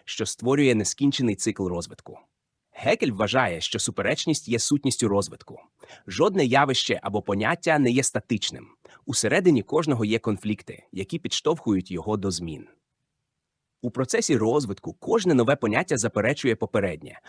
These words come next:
але при цьому не знищує його повністю, а зберігає деякі його елементи на новому рівні.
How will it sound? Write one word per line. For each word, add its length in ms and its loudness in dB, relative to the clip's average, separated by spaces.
але 200 -4
при 120 -4
цьому 260 2
не 120 6
знищує 420 2
його 220 0
повністю, 640 -4
а 140 -4
зберігає 500 0
деякі 420 2
його 320 0
елементи 460 -2
на 100 2
новому 360 0
рівні. 420 -8